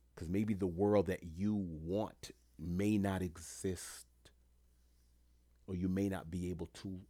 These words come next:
sustain and afford it. So you may need to pivot and change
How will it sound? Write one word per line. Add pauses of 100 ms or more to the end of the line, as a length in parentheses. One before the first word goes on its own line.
sustain
and
afford
it. (360)
So
you
may
need
to (120)
pivot
and
change